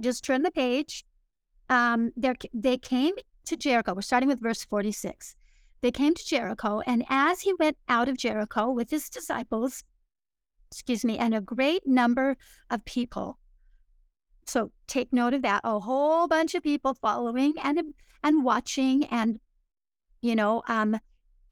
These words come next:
uh, you know, accompanying Jesus on this and watching to see what he does and how he interacts with people. Uh, uh, blind Bartimaeus, the son of Timaeus, sat by the highway side begging. Now,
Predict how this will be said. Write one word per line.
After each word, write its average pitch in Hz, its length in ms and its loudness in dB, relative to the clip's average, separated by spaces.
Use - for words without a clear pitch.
uh, 220 400 2
you 226 240 0
know, 196 260 -2
accompanying 254 560 2
Jesus 226 360 -2
on 220 200 2
this 214 320 -4
and 233 180 2
watching 254 380 2
to 311 80 -4
see 285 200 -2
what 233 240 0
he 330 120 -4
does 262 480 0
and 226 140 2
how 220 200 0
he 262 160 0
interacts 240 380 0
with 226 120 -10
people. 220 360 -2
Uh, 233 120 2
uh, 233 280 2
blind 311 640 0
Bartimaeus, 233 1120 0
the 240 200 2
son 330 420 2
of 233 300 2
Timaeus, 226 880 -2
sat 247 360 2
by 330 160 4
the 370 100 2
highway 233 380 2
side 190 500 -4
begging. 208 380 -2
Now, 220 200 2